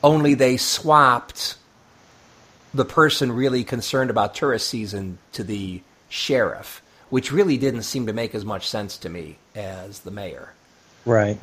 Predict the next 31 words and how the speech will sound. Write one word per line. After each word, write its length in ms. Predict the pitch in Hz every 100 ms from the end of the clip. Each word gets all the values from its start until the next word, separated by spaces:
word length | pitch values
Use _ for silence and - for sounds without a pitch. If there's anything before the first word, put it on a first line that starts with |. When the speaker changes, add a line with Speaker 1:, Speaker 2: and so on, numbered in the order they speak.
| -
Speaker 1:
Because 280 | 123 113 131
it 120 | 135
did, 160 | 165 135
really 180 | 151 135
did 180 | 131
seem 280 | 95 131 113
like, 280 | 95 85 82
uh, 280 | 85 71 80 - _ _ _ _ _ _ -
you 100 | 101
know, 260 | 87 78 - _
uh, 200 | - 98
the 140 | 85 95
candy-striped 960 | - 120 107 107 - 113 101 95 - - _ _ _ _ _ _ - -
mayor 400 | 123 120 113 107
from 240 | - 101
Jaws 720 | 95 117 107 98 98 92 85 - _ _
and, 400 | 117 107 101 92 -
and 280 | - 104 107
Roy 260 | 120 120 110
Scheider 680 | - 123 113 110 90 78 76 - -
kind 260 | - 107 98
of 260 | 87 85
being 220 | - 107 98
a 60 |
little 300 | 104 117 113
bit, 280 | 98 98 - _ _ _ 104
um, 500 | 98 85 80 78 - -
channeled 500 | - 120 110 95 90
in 100 | 87
the 80 | 85
story. 420 | - 101 73 76